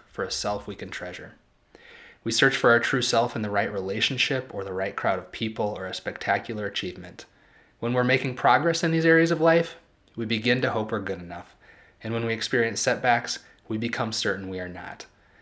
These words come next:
Then we start searching again. Meanwhile, our true self is right under our nose,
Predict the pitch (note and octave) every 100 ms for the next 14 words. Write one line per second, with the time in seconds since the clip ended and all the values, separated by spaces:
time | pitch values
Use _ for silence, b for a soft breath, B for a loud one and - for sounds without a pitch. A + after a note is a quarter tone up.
0 | b b A#2 A#2 C3+ - A2+ A2+ G#2+ A2+
1 | - G#2+ - G#2+ G2+ F2 F2+ F#2+ _ _
2 | _ _ A#2+ C3+ D3 D3 C#3+ D3 D3 -
3 | _ _ _ G#2+ G2+ - C#3+ D3+ - A2
4 | G#2 G#2+ G#2+ G2 A2+ A2 A2 A#2 G2+ G2+
5 | F#2+ F2 E2+ -